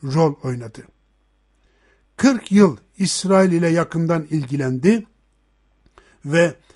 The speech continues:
yüz yirmi yıllık hayatının bir hatırasını yazılı olarak bizlere bıraktı.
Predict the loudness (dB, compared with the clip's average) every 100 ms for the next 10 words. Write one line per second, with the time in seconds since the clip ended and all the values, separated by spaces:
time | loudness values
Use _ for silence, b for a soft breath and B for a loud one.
0 | b b -2 4 4 4 -2 2 4 6
1 | 4 4 4 4 2 -2 -4 0 0 0
2 | 0 0 0 -4 _ _ 0 2 2 -2
3 | -8 -6 -6 -4 -4 -2 0 -2 -2 -2
4 | -2 0 0 -2 b b b b -8 -6
5 | -8 -8 -12 -16 -18 -20